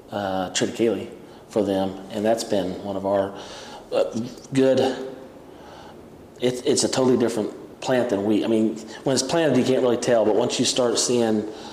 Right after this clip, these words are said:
I think, the benefits of the triticale, what it's doing,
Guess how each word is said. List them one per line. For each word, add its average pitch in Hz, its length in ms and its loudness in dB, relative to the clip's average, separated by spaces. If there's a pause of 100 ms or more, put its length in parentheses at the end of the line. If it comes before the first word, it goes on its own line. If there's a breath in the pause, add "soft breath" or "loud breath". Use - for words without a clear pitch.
(140)
I 123 60 -4
think, 139 180 2
the 107 60 4
benefits 123 540 2
of 104 200 0
the 98 240 2 (300)
triticale, 107 600 2
what 104 140 0
it's 107 140 -4
doing, 110 440 0